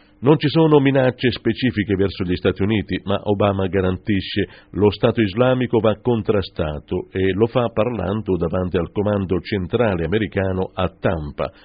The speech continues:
in Florida, che coordina le operazioni militari americane in Medio Oriente. Con noi", ha aggiunto, "quaranta paesi, ma in Iraq non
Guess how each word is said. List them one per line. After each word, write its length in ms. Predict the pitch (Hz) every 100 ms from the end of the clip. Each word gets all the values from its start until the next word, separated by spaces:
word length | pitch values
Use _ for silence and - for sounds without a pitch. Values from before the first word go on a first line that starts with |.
| -
in 180 | 107 107
Florida, 640 | - 90 73 69 65 65 - - _
che 140 | 98 95
coordina 540 | 131 143 147 139 143 -
le 100 | 85
operazioni 680 | 80 110 107 82 - 120 80
militari 420 | 98 110 - 98
americane 640 | 82 107 135 95 76 76 -
in 140 | 110 101
Medio 260 | 104 98
Oriente. 520 | 104 95 78 71 85 - - - _
Con 180 | 104 123
noi", 300 | 143 143 -
ha 220 | 92 90 -
aggiunto, 600 | 87 85 127 123 113 107
"quaranta 480 | 98 107 123 123
paesi, 460 | 120 113 87 78 80 - - -
ma 180 | 101 98
in 160 | 127 120
Iraq 460 | 120 127 - 117 -
non 320 | 104 127